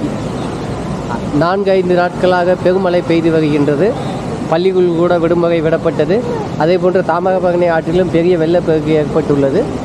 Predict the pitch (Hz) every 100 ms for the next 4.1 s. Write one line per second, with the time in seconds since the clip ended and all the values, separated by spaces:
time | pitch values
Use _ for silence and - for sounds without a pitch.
0 | - - - - 165 202 190 185 175 214
1 | 165 104 - - - - 190 202 208 196
2 | 190 214 220 - - - - - - -
3 | 160 185 196 185 185 175 175 190 185 160
4 | 170